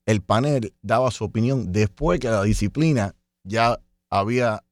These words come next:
sido dada al, al oficial o después que ya el oficial ha sido encontrado culpable o inocente de los cargos de una manera administrativa ha-, hacia él o ella.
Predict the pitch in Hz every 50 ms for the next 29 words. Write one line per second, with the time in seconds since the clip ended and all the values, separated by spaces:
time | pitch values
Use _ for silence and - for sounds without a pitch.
0 | _ _ _ _ - 123 127 123 117 110 113 113 113 120 131 131 107 - - 101
1 | 98 85 80 - - - 90 92 90 - 90 90 - - 135 131 135 - - 127
2 | 131 147 170 165 - - _ _ _ _ - 101 110 110 - - 120 139 151 151
3 | - 120 110 110 113 127 131 113 - 113 95 - 123 123 117 104 - 120 117 -
4 | - _ _ _ _ _ _ _ _ _ _ _ - - 98 92 - 95 95 95
5 | 113 113 117 101 95 92 - 104 98 90 - - 120 151 185 180 160 - _ _
6 | _ _ _ _ _ _ - 101 98 98 95 92 90 90 85 - - 139 156 156
7 | 131 - 98 92 - _ _ _ - 98 92 90 82 - - 110 101 107 110 123
8 | 151 151 - _ _ _ _ - - - 85 95 92 92 104 110 107 101 101 104
9 | 110 107 95 90 90 87 90 90 87 - - 90 90 87 127 135 139 117 98 80
10 | - - _ _ _ _ _ - 76 90 95 - - - 95 98 - 95 87 90
11 | 98 110 139 143 120 113 117 110 87 71 64